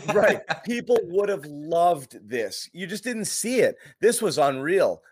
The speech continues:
Speaker 2: Uh, and we talked about offensive rebounds. I mean, I know, Bobby, it's kind of a controversial stance. The offensive rebounds don't matter. I mean, they do matter. They just weren't making enough of an impact earlier in the season. Tonight, it was a huge issue. Thompson just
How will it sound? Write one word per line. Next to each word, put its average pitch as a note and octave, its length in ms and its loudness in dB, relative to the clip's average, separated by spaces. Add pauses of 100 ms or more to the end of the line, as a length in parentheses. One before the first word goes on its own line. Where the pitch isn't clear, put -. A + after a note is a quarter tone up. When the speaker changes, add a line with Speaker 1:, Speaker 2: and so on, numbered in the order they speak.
Speaker 2:
Uh, D3+ 260 2
and F#3 100 0
we F#3+ 120 -4
talked G#3+ 260 -2
about F3+ 280 0 (200)
offensive F3+ 540 0
rebounds. F#3 500 0 (400)
I D#3 140 4
mean, D#3 180 -2
I D3+ 100 2
know, D#3+ 160 -2
Bobby, D3 300 0
it's C#3 100 -6
kind D#3 180 -2
of C3+ 60 -2
a C3+ 60 -4
controversial C3 480 -6
stance. C#3+ 200 -6
The C3+ 120 0
offensive B2+ 280 -6
rebounds B2+ 280 -2
don't C3 120 -4
matter. D3 200 -2
I - 20 -2
mean, D#3 160 -6
they D3 120 -4
do F#3 280 -4
matter. A#2+ 480 2 (240)
They F3 140 2
just E3+ 200 -4
weren't D#3+ 220 0
making C#3+ 300 -4
enough C3+ 240 -2
of A#2+ 100 -14
an B2 80 -4
impact C3+ 500 -2
earlier C3 300 0
in A#2+ 80 -4
the A#2 60 -8
season. E3+ 400 -6 (260)
Tonight, E3 540 2
it C3 80 -6
was C3 160 -6
a - 20 -12
huge A3 840 -4
issue. D3+ 360 0
Thompson E3 520 -4
just A2+ 280 -2